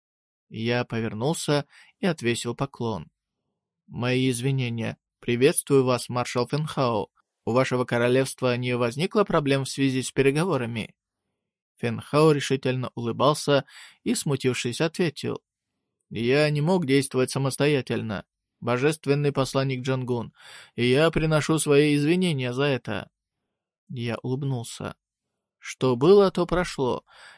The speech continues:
Нет смысла вспоминать об этом. Я всё ещё должен побеспокоить вас и попросить о сотрудничестве с тремя королевствами в этом месте".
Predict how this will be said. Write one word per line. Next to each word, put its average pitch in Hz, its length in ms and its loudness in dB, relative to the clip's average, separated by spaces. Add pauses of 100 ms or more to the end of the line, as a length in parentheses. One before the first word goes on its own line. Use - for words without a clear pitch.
(140)
Нет 196 260 0
смысла 139 380 0
вспоминать 127 580 -2
об 147 160 0
этом. 113 400 -4 (540)
Я 120 260 -2
всё 135 240 4
ещё 151 300 2
должен 143 480 2
побеспокоить 139 720 0
вас 120 300 -2 (380)
и 143 180 4
попросить 143 580 0
о 135 160 0
сотрудничестве 143 880 -2
с 135 60 -2
тремя 131 320 -2
королевствами 131 800 -2
в 120 60 -6
этом 143 260 -2
месте". 127 540 -8